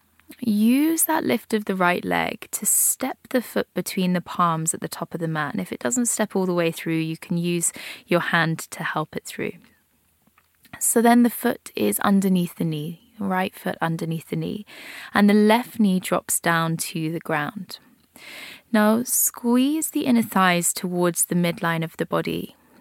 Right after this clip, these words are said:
and you can either rest your hands onto the top of the right thigh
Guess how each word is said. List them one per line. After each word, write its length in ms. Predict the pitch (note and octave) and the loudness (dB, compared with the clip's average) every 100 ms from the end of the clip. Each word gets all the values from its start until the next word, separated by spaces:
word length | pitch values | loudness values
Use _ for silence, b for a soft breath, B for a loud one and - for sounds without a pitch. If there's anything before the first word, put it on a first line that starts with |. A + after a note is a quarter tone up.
| - | -2
and 140 | G#3+ | 2
you 100 | A3 | 2
can 160 | - A#3 | 2 0
either 300 | A#3 B3+ D4 | 2 0 2
rest 380 | A3+ G#3 - - | 2 0 -2 -2
your 100 | F#3 | -2
hands 400 | - F#3 F3+ F3+ | 0 0 2 2
onto 640 | E3+ E3+ - F3+ E3+ E3+ | 0 0 -2 -2 -2 -2
the 100 | - | -4
top 380 | - - F3+ - | -10 -8 -10 -10
of 120 | F#3+ | -12
the 80 | E3 | -4
right 280 | E3 D3+ - | -2 -2 -4
thigh 440 | - C#3+ B2+ - | -4 -2 -2 -6